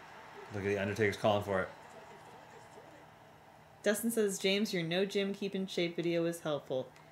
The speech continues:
Speaker 2: Got work in the morning. Have a good one." Thank you, Dustin. Thanks for hanging out.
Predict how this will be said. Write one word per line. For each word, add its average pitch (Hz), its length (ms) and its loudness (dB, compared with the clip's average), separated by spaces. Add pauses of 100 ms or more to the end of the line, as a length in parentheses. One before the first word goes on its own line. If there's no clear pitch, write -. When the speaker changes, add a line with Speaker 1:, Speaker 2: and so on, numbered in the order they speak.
(360)
Speaker 2:
Got 170 300 4
work 190 200 2
in 202 120 2
the 196 60 0
morning. 175 760 -2 (680)
Have 147 160 -2
a 180 60 4
good 156 260 2
one." 139 240 -6
Thank 277 260 6
you, 277 60 -2
Dustin. 254 400 2
Thanks 262 220 0
for 269 120 -2
hanging 233 440 2
out. 208 380 0